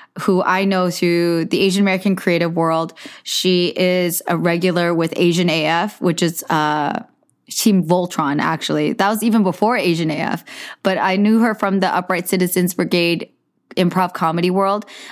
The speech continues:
I've seen her perform so many times, and we've become friends over the years. And Leelan is just honestly one of the funniest, brightest, most genuine people that I've ever met. And, um, y'all might recognize her from her most notable role, which is playing Bex on Disney Channel's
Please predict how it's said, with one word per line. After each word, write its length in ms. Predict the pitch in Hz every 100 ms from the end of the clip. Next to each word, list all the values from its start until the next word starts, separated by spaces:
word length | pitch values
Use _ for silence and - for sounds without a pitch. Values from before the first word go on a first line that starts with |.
| -
I've 80 | 160
seen 180 | 190 180
her 80 |
perform 420 | 190 180 - 170 170
so 160 | 180
many 180 | 175 175
times, 380 | - 165 165 170
and 320 | 165 160 156
we've 120 | 175 165
become 260 | 175 170
friends 320 | - 165 165
over 100 | 160
the 100 | 165 160
years. 420 | 160 160 160 - - - - - -
And 220 | 175 170
Leelan 440 | 180 196 190 214
is 160 | 247 233
just 180 | 190 -
honestly 340 | 170 170 185
one 140 | 175 175
of 100 | 170
the 80 | 165
funniest, 540 | - 180 180 185 -
brightest, 340 | 165 165 165
most 180 | 170 156
genuine 360 | 165 160 160 160
people 300 | 170 165 156
that 140 | 151
I've 180 | 156 - - -
ever 240 | 240 226
met. 340 | 185 175 170 - - - - - -
And, 420 | 175 170 170 175
um, 300 | 170 165 165
y'all 260 | 180 202 220
might 180 | 220 185
recognize 600 | 180 180 180 170 170 -
her 400 | 170 175 180 - _ _ _
from 200 | - 175
her 160 | 165 190
most 280 | 185 196 196
notable 360 | 190 180 170 165
role, 240 | 165 165
which 200 | 160 -
is 140 | 160 -
playing 300 | - 165 156
Bex 460 | 160 151 175 -
on 180 | - 156
Disney 300 | 165 160 165
Channel's 520 | - 165 160 156 160